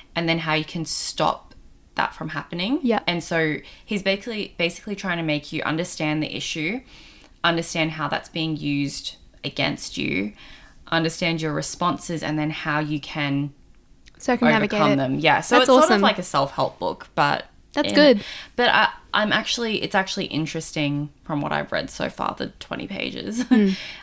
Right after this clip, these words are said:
Speaker 1: Um, and I sort of hope that I can do a part, like, one part a week.
Speaker 2: Yeah.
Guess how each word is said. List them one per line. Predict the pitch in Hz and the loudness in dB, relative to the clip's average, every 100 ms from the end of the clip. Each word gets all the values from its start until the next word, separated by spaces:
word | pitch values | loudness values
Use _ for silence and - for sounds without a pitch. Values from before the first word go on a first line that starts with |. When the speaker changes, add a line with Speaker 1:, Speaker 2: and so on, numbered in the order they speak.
| - | -4
Speaker 1:
Um, | 175 165 156 143 - _ - | 2 2 2 -2 -6 _ -2
and | 165 165 - | 0 0 0
I | 175 | -2
sort | 170 185 | -2 -2
of | 180 | -2
hope | 160 165 - | -2 -4 -4
that | - 156 - | -6 -6 -4
I | - 160 | -2 -2
can | - 170 | -2 -4
do | 170 | -2
a | 160 | -6
part, | - 160 156 156 - - | -6 -4 0 -2 -4 -8
like, | - - | -8 -6
one | 160 151 156 | -4 -4 -4
part | - 160 151 - | -6 -6 -6 -6
a | |
week. | 156 160 233 - - | -6 -4 -4 -6 -4
Speaker 2:
Yeah. | 226 190 170 | 4 6 6